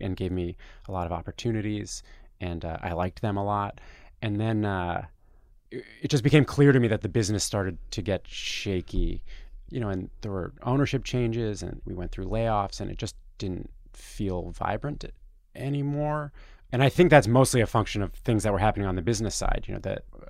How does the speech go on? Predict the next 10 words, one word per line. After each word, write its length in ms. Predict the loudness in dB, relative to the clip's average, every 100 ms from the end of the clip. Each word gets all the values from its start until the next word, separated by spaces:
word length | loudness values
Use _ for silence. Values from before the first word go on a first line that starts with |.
| -10
on 100 | -6
the 80 | -4
editorial 440 | -4 -4 -4 -4
side, 280 | -6 -8 -8
people 440 | -10 -8 -8 -10 -14 -20 -20 -20 -20 -20 -20 -16
were 180 | -12 -10
smart 380 | -8 -6 -6 -6
and, 180 | -8 -6
and 160 | -6 -6
engaged. 720 | -6 -4 -4 -4 -8 -16